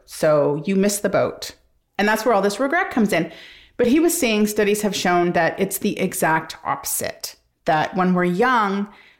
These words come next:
we have a harder time handling conflicting emotions. We're social climbing. We're trying to build our careers. And it's a really difficult, immature, conflicting time for us. Whereas after fifty,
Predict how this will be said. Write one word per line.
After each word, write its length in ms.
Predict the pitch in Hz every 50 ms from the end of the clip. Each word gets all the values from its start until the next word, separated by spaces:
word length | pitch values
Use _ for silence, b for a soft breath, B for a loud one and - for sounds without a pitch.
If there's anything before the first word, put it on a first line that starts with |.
| B B
we 460 | - 196 190 185 185 180 170 - - -
have 180 | 185 151 190 175
a 20 | 175
harder 300 | - - 180 175 180 175
time 400 | 175 - - 185 180 175 175 170
handling 480 | 151 175 175 175 170 170 165 160 160
conflicting 560 | 160 - 165 160 - - 165 165 - 165 165 165
emotions. 840 | 180 214 262 277 262 277 - 269 247 240 233 226 220 208 214 -
We're 80 | - 175
social 380 | 170 - - - 160 160 - 170
climbing. 520 | 170 - - 285 277 269 262 247 240 220
We're 100 | 190 170
trying 240 | 165 - - 165 160
to 80 | 160 160
build 240 | 160 - - - -
our 100 | - -
careers. 800 | - - - 233 262 277 262 254 240 233 233 220 220 - - - B B B B B B
And 100 | 208 202
it's 140 | 190 -
a 60 | 214 196
really 500 | 180 175 190 196 196 196 190 185 - 165
difficult, 760 | 160 - 190 190 - 202 - - 180 180 170 165 - - -
immature, 840 | - 185 190 185 185 - - 175 165 165 160 156 151 151 - - - _ -
conflicting 580 | - 180 175 175 - 180 170 - - 165 165
time 260 | - - 247 262 254 -
for 120 | - - -
us. 260 | - - - - - B B B B B B
Whereas 420 | - 185 175 170 170 170 165 - - - - _ -
after 300 | 147 156 - - - -
fifty, 800 | - - - 370 381 381 - - 190 170 170 165 165 165 165